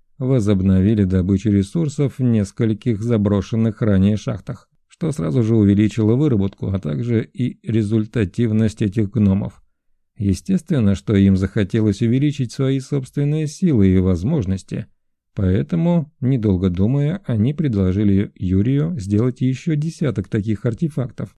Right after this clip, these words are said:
которые он делал в виде полноценного посоха, чтобы они могли делать то, что им нужно. В обмен эти гномы предлагали ему ещё несколько слёз гор – и даже одну чёрную слезу гор,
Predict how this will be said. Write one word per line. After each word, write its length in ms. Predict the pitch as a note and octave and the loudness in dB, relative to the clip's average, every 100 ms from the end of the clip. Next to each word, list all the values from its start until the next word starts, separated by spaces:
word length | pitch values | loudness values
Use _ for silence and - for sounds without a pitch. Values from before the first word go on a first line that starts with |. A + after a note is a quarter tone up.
| _ | _
которые 420 | G#2 F#2+ F#2+ F#2+ | -4 0 2 4
он 340 | G#2+ A#2 G#2 - | 2 0 -2 -4
делал 520 | G#2 F#2 C#3 E3 C#3+ F#2+ | -4 -2 -2 -2 0 0
в 20 | |
виде 480 | G#2+ A#2+ B2 A#2+ - _ - | 0 0 0 -2 -4 _ -2
полноценного 840 | C3+ G2+ G2 F#2+ A2+ G2 G2+ A2 | 2 4 2 0 0 2 4 2
посоха, 600 | B2+ C3 - F#2 - - - _ _ _ | 0 -4 -2 -6 -6 -8 -12 _ _ _
чтобы 340 | - C#3+ G#2 | -6 0 2
они 180 | G2+ G2 | 4 4
могли 400 | G2 G2 G#2 G2+ | 4 4 4 4
делать 480 | F#2 A#2+ B2+ G2+ - | 2 0 0 -2 -2
то, 340 | C#3 D#3+ A#2+ - | -2 0 -2 -8
что 240 | _ - F#2 | _ -4 0
им 160 | E2+ | 0
нужно. 420 | E2+ E2 E2+ - - _ _ _ _ _ - | -2 -6 -8 -10 -14 _ _ _ _ _ -2
В 160 | F#2+ | 2
обмен 560 | A#2 A#2+ F#3+ G3 F#3+ - - | 2 2 2 4 2 0 -2
эти 260 | C#3+ F#3 | 0 0
гномы 380 | D3+ D3 E3 E3+ | -2 -2 -2 -2
предлагали 600 | D#3+ A#2+ G#2+ G2 A2 A#2 | -2 0 0 2 0 2
ему 260 | G#2+ G#2 A2+ | 2 2 0
ещё 400 | A2+ A2 D#3 D#3 | -2 -4 -4 -2
несколько 560 | D3 G2+ A2 F#2 A#2 | -2 -2 -4 -2 -4
слёз 420 | - A#2+ G2+ F#2 | -2 0 0 -2
гор – 360 | A#2 G#2+ C#3+ - _ _ _ _ - | 0 0 -2 -8 _ _ _ _ -2
и 120 | G#2 | 0
даже 360 | C#3 D#3+ B2+ B2+ | 2 0 2 2
одну 320 | A#2+ C#3+ C#3 | 2 2 2
чёрную 640 | - D3+ E3 G#2+ G2 F#2+ F#2 | 0 2 4 4 4 4 2
слезу 460 | A#2+ G2 G2 G2 | 2 2 4 2
гор, 400 | F2+ G2+ G#2 - | 2 0 0 -6